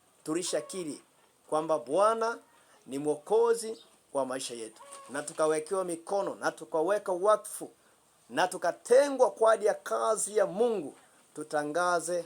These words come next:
habari njema za Mungu, na watu wamwone Kristo kwa neema, kwa uzima na kwa ukombozi. Na Mungu atakupa nafasi hii. Kama ukiwa, ah,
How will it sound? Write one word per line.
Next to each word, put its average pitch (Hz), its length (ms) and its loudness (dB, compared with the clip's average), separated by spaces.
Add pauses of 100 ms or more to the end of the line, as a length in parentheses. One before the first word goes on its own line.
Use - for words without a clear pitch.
habari 151 680 2 (260)
njema 147 460 -2 (180)
za 135 140 -2
Mungu, 170 380 -4 (400)
na 131 120 -4
watu 165 440 2
wamwone 156 340 -2
Kristo 240 420 -4
kwa 131 300 -6
neema, 196 460 0
kwa 151 220 -4
uzima 151 540 -8
na 135 100 -6
kwa 131 140 -2
ukombozi. 123 580 -8 (1080)
Na 143 360 2 (360)
Mungu 196 420 0 (160)
atakupa 156 480 -2
nafasi 170 440 -2
hii. 135 160 -4 (1800)
Kama 165 240 -2
ukiwa, 170 460 0
ah, 131 300 -2